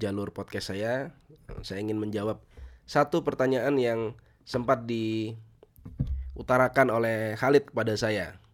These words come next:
Jadi, waktu itu saya sharing sesuatu mengenai,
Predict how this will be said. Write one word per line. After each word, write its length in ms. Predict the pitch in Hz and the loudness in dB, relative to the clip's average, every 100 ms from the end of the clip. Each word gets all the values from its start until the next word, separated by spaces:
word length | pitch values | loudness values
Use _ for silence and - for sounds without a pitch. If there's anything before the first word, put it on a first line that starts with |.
| _ - | _ -16
Jadi, 320 | 95 117 131 131 - _ _ _ _ | -4 0 0 -2 -12 _ _ _ _
waktu 400 | - - 107 110 | -12 -4 -4 0
itu 80 | 143 | 0
saya 480 | 117 127 135 135 123 | 2 4 2 0 -6
sharing 560 | - - 117 110 110 110 | -12 -4 -2 0 0 -2
sesuatu 480 | 113 117 113 - 120 | -2 0 -2 0 0
mengenai, 720 | 110 104 101 101 101 98 | 0 -2 -4 -4 -4 -6